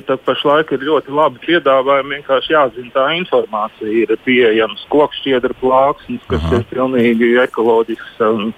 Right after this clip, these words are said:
Speaker 1: elpojošs materiāls, un tāpat tās pēc tam viņi var, eh, ar to pašu kaļķu apmetumu smuki, un, un, nu, es vienkārši iesaku tās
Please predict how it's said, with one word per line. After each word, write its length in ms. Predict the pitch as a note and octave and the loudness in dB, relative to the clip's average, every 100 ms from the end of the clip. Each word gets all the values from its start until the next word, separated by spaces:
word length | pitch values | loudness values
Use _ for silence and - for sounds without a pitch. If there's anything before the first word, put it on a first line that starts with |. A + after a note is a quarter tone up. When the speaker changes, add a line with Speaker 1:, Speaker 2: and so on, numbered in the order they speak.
| - - - - - - - | -10 -8 -6 -6 -8 -8 0
Speaker 1:
elpojošs 720 | B2 C3 A2+ A2+ A2+ A#2 - | 0 0 0 0 2 0 0
materiāls, 680 | B2+ C3+ - A#2 A2 A2 - | -2 -2 0 0 0 -2 -4
un 140 | G#2+ G2+ | -10 -2
tāpat 380 | G#2+ - B2 - | -2 0 -2 0
tās 180 | G#2 - | -2 -2
pēc 160 | A2 - | -8 -2
tam 220 | B2+ A#2 | -2 0
viņi 200 | A2 A2+ | 2 2
var, 180 | A2 G#2+ | 2 2
eh, 220 | G#2+ G#2 G#2+ G#2 | 2 2 2 0
ar 100 | G2 | -2
to 120 | G#2 | -4
pašu 320 | - B2 A#2+ - | 0 0 -2 -2
kaļķu 380 | A2+ C3 - | 0 0 0
apmetumu 580 | C#3+ - B2 - B2+ A#2 | -4 -4 -12 -8 -10 -10
smuki, 480 | - C3 C#3 - C3 | -10 -8 -8 -6 -4
un, 160 | B2 B2+ | -2 -2
un, 140 | C3 - - | -4 -8 -8
nu, 120 | G3 A3 - | -2 -2 -2
es 120 | D#3+ | -2
vienkārši 440 | F#3 F3+ D#3+ E3+ F#3 | -2 2 0 2 0
iesaku 360 | D3+ B2+ - | 0 -4 -4
tās 180 | C3 B2+ | -2 -2